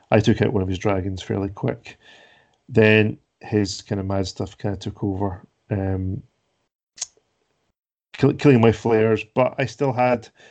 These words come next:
I still had my bottom left covered with ghouls. There was nothing near them. I'd summoned three flares on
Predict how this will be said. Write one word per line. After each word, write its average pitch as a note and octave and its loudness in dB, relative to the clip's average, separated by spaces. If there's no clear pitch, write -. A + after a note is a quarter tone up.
I - -8
still B2 -6
had A#2 -2
my A2 0
bottom A2+ -2
left F#2+ -6
covered G2 -2
with F#2+ -8
ghouls. G2 -6
There G2 -4
was F#2+ -6
nothing G2+ -2
near F#2+ -4
them. F#2 -8
I'd G2 0
summoned A2 0
three G#2+ -2
flares G2+ 0
on F#2+ -6